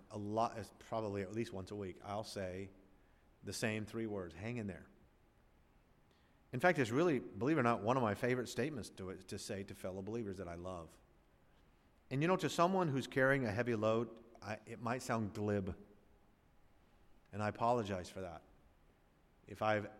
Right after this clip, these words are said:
if I've told you to hang in there when, and it sounded glib to you or uncaring. But to me, it's not at all. I kinda think it's one of the secrets of victorious Christian living, realizing that today and tomorrow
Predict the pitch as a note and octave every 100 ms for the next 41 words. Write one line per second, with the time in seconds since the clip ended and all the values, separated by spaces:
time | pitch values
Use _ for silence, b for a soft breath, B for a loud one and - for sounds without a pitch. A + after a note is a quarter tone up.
0 | - F#2+ G#2+ G2+ B2 G#2+ G#2 F#2 G#2+ A2+
1 | G#2+ G2 F#2 - G#2 G2+ G#2 - A2 G#2
2 | G2+ G#2 G#2+ G#2 A2+ G#2+ G2 F#2 F2+ F#2+
3 | F#2+ - G2+ F2+ D#2 - _ _ _ _
4 | _ _ _ _ _ _ - A2+ D3 F#3
5 | E3 - B2+ A2 G2+ D3 G#2+ G#1+ - -
6 | _ _ _ - _ _ _ _ _ _
7 | A2+ D#3 G3+ F#3 D#3 D3+ D3 C3 D3+ C3
8 | - F#3 E3 B2+ C3 A#2+ A2+ F3 E3 C3+
9 | C3+ D#3+ - C3+ C#3 E3+ B2 C3+ E3 B2
10 | A2+ A#2 A#2 - A#2+ C#3+ C3 - A#2 C3+
11 | E3 A2+